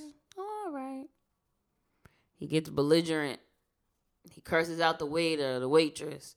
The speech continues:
And you say to yourself, "Oh, well, you know, they did bring him the wrong steak.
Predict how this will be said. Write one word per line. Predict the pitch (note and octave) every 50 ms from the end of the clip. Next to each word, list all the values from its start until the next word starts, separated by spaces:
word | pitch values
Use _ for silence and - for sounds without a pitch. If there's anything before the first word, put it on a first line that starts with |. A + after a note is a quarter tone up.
| _ _ _ - - - _ -
And | B2+ C3+ C#3
you | D3+ F#3 G3+
say | - - F3+ D#3+ D3
to | C#3+
yourself, | C#3+ C#3+ C#3+ C3+ - - C#3 C3 C3 C#3 D3+ C#3+ - - -
"Oh, | - F3+ F#3 G3 F#3+ G3 G3+
well, | F#3+ F#3+
you | F#3 F#3+ G3 G3
know, | F#3+ F3 F3+
they | F3 F#3 F#3
did | F3+ G3+ G3 G3 G3 F3
bring | F#3 F#3 F3+ F3+
him | F#3+ G3 F3+ F3+
the | F3
wrong | E3 F3 E3+ E3+ E3+ E3+ E3+ E3+ E3+
steak. | - - - - - E3+ E3+ E3+ E3 D#3+ - - - -